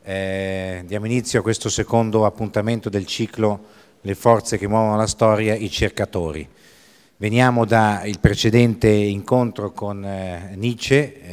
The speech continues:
eh, uno dei cercatori controversi che segnano comunque anche il nostro tempo e la nostra mentalità. Se si è concluso con una sorta di rinuncia a quella corrispondenza cercata e desiderata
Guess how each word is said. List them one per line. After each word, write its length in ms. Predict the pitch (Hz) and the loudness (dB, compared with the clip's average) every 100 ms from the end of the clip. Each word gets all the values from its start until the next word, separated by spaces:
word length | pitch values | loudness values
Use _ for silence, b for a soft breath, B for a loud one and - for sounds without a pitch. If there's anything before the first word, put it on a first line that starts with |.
| 87 | -14
eh, 40 | 90 | -12
uno 220 | 98 101 | -10 -8
dei 120 | 95 | -8
cercatori 760 | - 101 - 90 107 107 101 92 b b b b _ | -6 -6 -6 -2 2 2 0 -6 b b b b _
controversi 800 | 110 98 101 101 113 117 - 101 | -6 -4 -4 0 2 2 -2 -4
che 340 | - 98 95 | -4 -4 -2
segnano 800 | 85 - 123 107 98 87 85 82 - | -2 2 2 2 -2 -4 -6 -10 -10
comunque 520 | 98 107 117 - 101 | -6 -4 -4 -4 -4
anche 200 | 95 101 | -4 -6
il 60 | |
nostro 540 | 95 101 - 98 82 b b b b b | -4 -6 -4 -6 -6 b b b b b
tempo 380 | 123 143 113 95 | 4 4 4 0
e 20 | |
la 80 | 92 | 0
nostra 260 | 98 - | -2 -4
mentalità. 720 | 98 92 101 92 - 92 85 - | -4 -2 -2 -2 -2 -4 -4 -12
Se 180 | - 101 | -10 -6
si 140 | - | -2
è 20 | |
concluso 560 | 113 117 - 123 127 113 | 0 0 4 6 6 4
con 180 | - 107 | 2 4
una 420 | 117 113 104 - B B B B B | 4 4 2 -2 B B B B B
sorta 480 | - 117 120 - | 2 6 6 4
di 340 | 107 104 104 104 | 0 2 2 2
rinuncia 880 | 101 117 135 110 87 101 87 80 - b b b b _ | 2 4 6 4 0 -2 -2 -4 -12 b b b b _
a 80 | - | -12
quella 260 | - 110 104 | -2 0 2
corrispondenza 1000 | 117 110 - 113 104 117 123 113 117 101 | 2 0 2 0 4 4 4 2 2 2
cercata 1000 | - 101 - 113 113 98 - 87 80 78 | 2 0 2 2 2 0 -2 -4 -6 -8
e 300 | 92 90 87 | -6 -4 -4
desiderata 960 | 92 90 95 101 110 101 - 85 80 | -4 -4 -2 2 2 2 -2 -6 -6